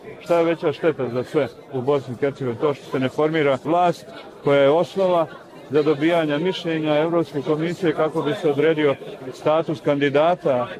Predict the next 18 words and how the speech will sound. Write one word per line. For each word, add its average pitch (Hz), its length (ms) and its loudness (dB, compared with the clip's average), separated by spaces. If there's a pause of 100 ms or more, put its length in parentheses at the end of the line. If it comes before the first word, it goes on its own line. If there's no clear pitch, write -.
(440)
kandidata 143 720 0
Bosni 147 280 -2
i 127 40 -4
Hercegovini, 151 720 0 (340)
što 160 200 0
donosi 170 460 0
mnoge 170 480 2 (380)
benefite 160 580 -2 (240)
i 143 100 2
stvara 160 540 2 (180)
jednu 160 320 2
novu 165 240 2
dinamiku 147 520 -2
za 127 100 -8
samu 143 280 0
Bosnu 143 280 -4
i - 20 -12
Hercegovinu, 170 500 -2